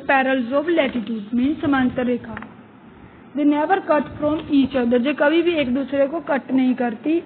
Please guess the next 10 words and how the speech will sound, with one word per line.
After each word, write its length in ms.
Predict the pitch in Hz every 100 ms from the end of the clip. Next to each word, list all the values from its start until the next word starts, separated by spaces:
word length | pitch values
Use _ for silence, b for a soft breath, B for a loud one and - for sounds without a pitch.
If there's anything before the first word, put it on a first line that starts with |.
| 311
Each 260 | 320 302 - 285
complete 440 | 262 277 285 277
line 340 | 277 269 269 277
of 140 | 277
latitude 480 | 262 233 240 294 277
is 180 | 254 247
a 100 | 302 294
circle, 380 | 247 208 233 214 B B B B -
और 80 | 262
जो 180 | 254